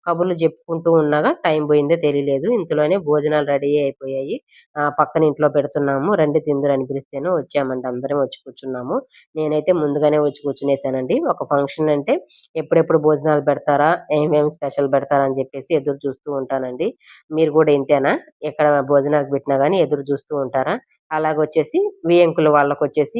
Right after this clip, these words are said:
ఏమేమి స్పెషల్‌గా చేశారు ఫుడ్, వీళ్ళు వాళ్ళ ఇంట్లోనే తయారు చేశారంట. మేము ఒక ఫిఫ్టీన్ మెంబర్స్, వాళ్ళు ఒక టెన్ మెంబర్స్ అయితే ఉన్నారు. అందరికీ వచ్చేసి ఇంట్లోనే ప్రిపేర్ చేశారంట ఫుడ్.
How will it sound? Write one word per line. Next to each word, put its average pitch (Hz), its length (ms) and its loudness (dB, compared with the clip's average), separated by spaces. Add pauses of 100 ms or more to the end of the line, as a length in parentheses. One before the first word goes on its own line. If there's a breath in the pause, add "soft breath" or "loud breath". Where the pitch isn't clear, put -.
(120)
ఏమేమి 151 300 2
స్పెషల్‌గా 143 480 0
చేశారు 143 500 0 (440 soft breath)
ఫుడ్, 156 200 -2
వీళ్ళు 165 440 2
వాళ్ళ 147 220 4
ఇంట్లోనే 151 440 2
తయారు 143 400 2
చేశారంట. 131 460 0
మేము 196 420 0
ఒక 131 100 -2
ఫిఫ్టీన్ 143 400 -8
మెంబర్స్, 139 440 -2
వాళ్ళు 151 340 4
ఒక 143 80 -2
టెన్ 135 280 0
మెంబర్స్ 135 380 -4
అయితే 135 180 -6
ఉన్నారు. 131 320 -6 (400 soft breath)
అందరికీ 160 420 0
వచ్చేసి 156 400 0
ఇంట్లోనే 165 400 2
ప్రిపేర్ 156 440 0
చేశారంట 131 480 -2
ఫుడ్. 127 340 -6